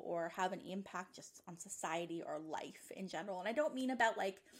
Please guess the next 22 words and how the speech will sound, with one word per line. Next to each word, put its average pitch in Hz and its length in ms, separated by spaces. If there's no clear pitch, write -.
what 208 300
they're 214 140
doing 202 540
in 196 120
terms 190 460
of, 185 160
"Oh, 180 100
this 196 180
person 190 360
is 185 100
a 180 60
C 175 160
E 185 260
O 185 160
or 180 320
this 190 180
in 196 100
pers-, - 440
this 196 140
person 196 340
did 175 220
this." - 340